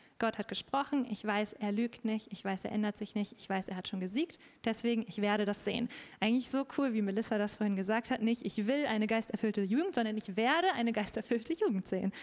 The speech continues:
Ich sehe eine geisterfüllte Jugend. Ja, das ist der Unterschied.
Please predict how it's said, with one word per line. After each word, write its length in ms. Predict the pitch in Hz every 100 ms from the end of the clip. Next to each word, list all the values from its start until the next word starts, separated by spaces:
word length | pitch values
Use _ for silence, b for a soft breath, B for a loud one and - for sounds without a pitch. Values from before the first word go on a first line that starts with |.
| B B
Ich 120 | 214 -
sehe 280 | 214 240
eine 180 | 196 196
geisterfüllte 540 | 190 190 202 - 196 202
Jugend. 360 | 208 180 190 - B B B B
Ja, 140 | 180
das 140 | 190 202
ist 100 | -
der 120 | 202
Unterschied. 500 | 202 196 - - -